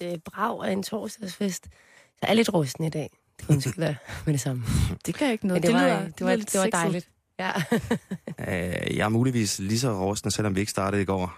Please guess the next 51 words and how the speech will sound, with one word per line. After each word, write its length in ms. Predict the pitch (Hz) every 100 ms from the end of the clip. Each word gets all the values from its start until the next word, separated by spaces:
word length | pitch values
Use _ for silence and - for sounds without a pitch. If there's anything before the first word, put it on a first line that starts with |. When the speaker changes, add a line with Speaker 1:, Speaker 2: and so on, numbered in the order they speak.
| - 101
Speaker 3:
øh, 460 | 92 87 87 82
for 100 | -
der 60 | 95
har 80 | 95
været 200 | 92 90
run 160 | 95
på. 160 | 101 95
Vi 100 | 101
er 40 |
lige 120 | 98
startet 300 | 104 98 95
her 100 | 95
klokken 240 | 92 87 87
tretten 280 | - 87 92
i 40 |
dag 180 | 85 82
med 80 | 82
første 260 | 87 -
bane, 200 | 82 85
der 60 | 85
er 40 |
gået 160 | 90 87
på. 180 | 90 - _
Så, 180 | - 87
øhm, 400 | 85 82 82 80 _ _ -
da 60 | 95
jeg 100 | 95
smuttede 260 | 110 104
herfra 280 | 92 98 98
her 160 | 92 92
for 400 | - 92 82 87 _ 92
en 60 |
halv 120 | 95
time 180 | - 95
siden, 220 | 92 95
der 60 | 95
var 180 | 92 90
stor 240 | - 98
kø 200 | - 101
ude 140 | 95 90
foran, 340 | 90 87 87
og 120 | 85 92 _ _ _ _ -
scenerne 340 | - 113 110
er 260 | 98 95 95
i 60 | 90
gang, 220 | 95 92
og 100 | 90
festivalen 340 | - - 87
er 40 | 82
i 20 |
gang. 240 | 85 80